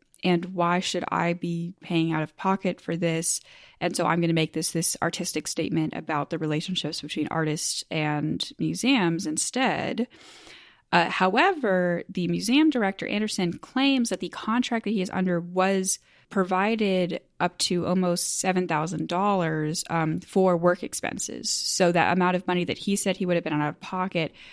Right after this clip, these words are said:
should have been covered by this contract, according to the museum. Even further, though, so this museum, uh,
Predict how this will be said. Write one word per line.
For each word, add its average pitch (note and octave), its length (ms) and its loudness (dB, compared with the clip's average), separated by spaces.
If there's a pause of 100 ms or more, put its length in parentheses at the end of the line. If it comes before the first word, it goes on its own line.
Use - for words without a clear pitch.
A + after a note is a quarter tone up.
(140)
should D4 440 2
have C#4+ 280 -2
been A3 160 2
covered G#3+ 400 0
by G3 160 0
this F#3 160 -2
contract, B3+ 600 -2
according G3 640 -2
to F3+ 460 0
the E3 80 -6
museum. E3+ 800 -2 (1500)
Even D#4 260 6
further, F#4+ 600 2
though, E3 400 0
so G3+ 240 2
this B3 260 2
museum, A3+ 640 2 (420)
uh, F3+ 320 2